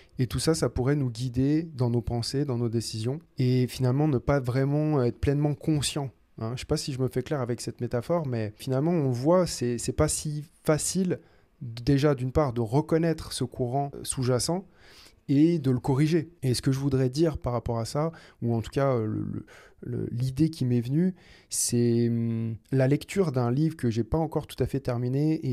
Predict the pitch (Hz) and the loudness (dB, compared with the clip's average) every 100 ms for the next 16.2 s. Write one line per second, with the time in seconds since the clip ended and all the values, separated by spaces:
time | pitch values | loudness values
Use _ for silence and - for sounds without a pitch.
0 | 117 113 - 117 113 113 113 113 113 113 | -2 -4 -8 -2 -2 -2 -2 -2 -2 0
1 | 113 120 120 113 113 117 123 123 127 117 | -2 -2 -2 -2 -2 -2 0 0 0 -2
2 | - 120 117 110 117 - 139 147 - 107 | -2 -2 -2 -2 -4 -2 -4 -4 -4 -4
3 | 101 104 104 98 104 107 107 113 117 107 | -2 -4 -4 -4 -4 -4 -4 -6 -6 -6
4 | 98 98 104 - - - - 107 104 107 | -6 -8 -8 -14 -20 -14 -6 -6 -4 -4
5 | - 156 143 131 - 127 123 120 120 113 | 2 2 2 0 0 0 0 0 0 -2
6 | 123 - - - - - - 123 123 139 | -4 -8 -20 -20 -20 -12 -2 2 4 2
7 | 117 117 110 135 139 - 123 135 147 101 | 2 0 2 0 0 -2 -2 0 0 -4
8 | - _ _ _ - - _ - 110 110 | -10 _ _ _ -20 -20 _ -4 -2 -2
9 | 107 - - 139 131 120 113 104 113 110 | -2 -6 -2 2 2 2 -2 0 0 -2
10 | 113 - 143 120 104 117 117 147 - _ | -6 -4 -4 -4 -4 -2 -2 -4 -8 _
11 | _ - _ _ _ 127 117 113 110 113 | _ -20 _ _ _ 0 2 2 2 0
12 | 117 131 113 - 135 127 110 110 127 131 | 0 0 -2 -2 -2 0 0 0 0 0
13 | 110 104 139 147 - 117 117 127 135 113 | -2 -4 -4 -4 -4 -2 -2 0 0 0
14 | 131 131 120 110 - 117 - 127 117 110 | -2 -2 -4 -6 -10 -8 -2 0 0 0
15 | 113 113 - 151 123 117 110 - 147 131 | -2 -4 -8 -8 -4 -4 -2 -4 -6 -4
16 | 110 104 | -4 -4